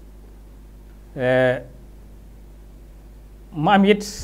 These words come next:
ci biir sëy luy dox ci diggante borom kër ak soxnaam. Ñu xam ne ñaar bu fekkee xas nañ daje jàkka ja ba fas leen maye leen,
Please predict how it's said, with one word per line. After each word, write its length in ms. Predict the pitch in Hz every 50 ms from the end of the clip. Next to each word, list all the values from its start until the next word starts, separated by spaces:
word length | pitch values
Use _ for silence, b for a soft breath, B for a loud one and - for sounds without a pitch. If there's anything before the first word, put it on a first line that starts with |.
| - - - - - - - - - - - - - - - - - - - - - - - - - - - - - - - -
ci 140 | - - 175 165
biir 160 | 185 185 165
sëy 240 | - - 160 165 165
luy 240 | 156 151 151 151
dox 160 | 147 147 135 120 -
ci 40 | 143
diggante 520 | 135 135 135 135 127 123 131 135 139 143 - - - - - - - - - - - - - - - - - - - - - - - - - - - - -
borom 380 | 123 110 110 160 139 127 123 120
kër 160 | - 131 151 180 170 - - - - - - - - - - - - - - - - - -
ak 140 | - 123 -
soxnaam. 320 | - 113 107 101 90 87 - - - - - - - - - - - - - - - - - - - - - - - - - - B B B B B B B B B B B - 151
Ñu 120 | 160 175 -
xam 240 | - 190 180 170 160
ne 80 | 156 151
ñaar 200 | 160 160 160 151
bu 100 | 151 165
fekkee 300 | - - 180 - - 156
xas 240 | - - 165 156 -
nañ 140 | 151 147 135
daje 240 | 147 139 135 127 139
jàkka 240 | 135 139 143 - 127
ja 140 | 117 120 120
ba 80 | 139
fas 220 | 131 - 151 139 -
leen 140 | 143 131 127
maye 160 | 131 139 139 160
leen, 220 | 139 117 131 175